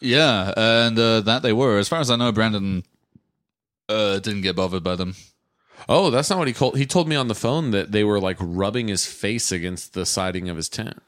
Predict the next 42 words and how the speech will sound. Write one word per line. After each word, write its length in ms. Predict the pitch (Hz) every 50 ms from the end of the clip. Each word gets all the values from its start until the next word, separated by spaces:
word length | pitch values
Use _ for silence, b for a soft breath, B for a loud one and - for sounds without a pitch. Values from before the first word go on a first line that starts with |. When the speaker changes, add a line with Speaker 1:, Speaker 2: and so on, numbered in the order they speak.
| _ _ _ _ _ _ _ _ _ _ _ _ _ _ _ _ _ _ -
Speaker 1:
Oh, 140 | 69 69 69 73
yeah. 120 | 80 80 78 85 104 104 104 110 -
I 60 | -
don't 140 | 110 120 117
think 100 | - 117
he 60 | 95
told 220 | 90 - 110 95 87
me 140 | 87 104 117
that 140 | 98 82
in 60 | 78 78
the 60 | 80
morning. 200 | 80 80 87 98
That's 140 | 110 110 -
what 80 | 82 78
I 100 | 90 98
told 220 | - 90 78 78
him. 280 | 104 143 98 82 95 - _ _ _ _ _ -
Speaker 2:
Oh, 240 | 107 104 101 95 90
maybe 260 | 92 98 98 95 95
he 60 | 90
was 260 | 82 85 80 - - -
referring 400 | - 92 - - 85 80 80 80
to 60 | 80
your 120 | 82 80 78
tent. 160 | - - -
Speaker 1:
Maybe. 180 | 92 104 131 120
Speaker 2:
I 40 |
just 120 | 101 95 95
misunderstood 540 | - - 110 110 - - - - - - -
the 80 | -
story. 160 | - 104 107
Speaker 1:
Yeah, 160 | 120 156 165 160
yeah, 180 | 147 143 151
they 100 | 147 139 151
were, 120 | 160 147
like, 200 | 135 131 120 107
fucking 260 | - - 117 113 107 95
getting 220 | 92 104 107 101
right 200 | 95 101 107 98
in 140 | 101 107 107
there. 220 | 98 87 87 87
And, 120 | 87 87